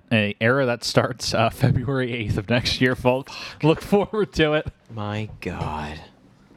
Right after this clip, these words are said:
Speaker 1: Taking of Pelham one two three, <laughs> February eighth,
Speaker 2: Can I just talk about how
Speaker 1: twenty twenty-two.
Speaker 2: excited I am for the Wild Hogs episode?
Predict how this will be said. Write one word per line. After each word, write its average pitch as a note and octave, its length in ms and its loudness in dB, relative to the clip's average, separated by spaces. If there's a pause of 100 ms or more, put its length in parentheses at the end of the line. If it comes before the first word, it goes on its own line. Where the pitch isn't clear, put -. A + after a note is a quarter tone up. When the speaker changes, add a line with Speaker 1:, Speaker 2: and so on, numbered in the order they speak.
(1600)
Speaker 1:
Taking A2+ 260 2
of G#2 140 -4
Pelham G#2 400 0
one G#2 180 0
two A2 160 2
three, F#2+ 340 0
<laughs> - 280 0
February B2+ 360 -2
eighth, A#2 60 -6
Speaker 2:
Can B2+ 80 -2
I B2 100 2
just F#2+ 200 0
talk F2+ 140 0
about F2+ 100 0
how E2+ 60 0
Speaker 1:
twenty F2 160 -4
twenty-two. E2+ 120 -4
Speaker 2:
excited F2 400 -4
I E2+ 60 -4
am F2 160 -6
for - 80 -8
the F2 80 -4
Wild E2+ 260 -4
Hogs F2+ 320 -6
episode? F#2 460 -6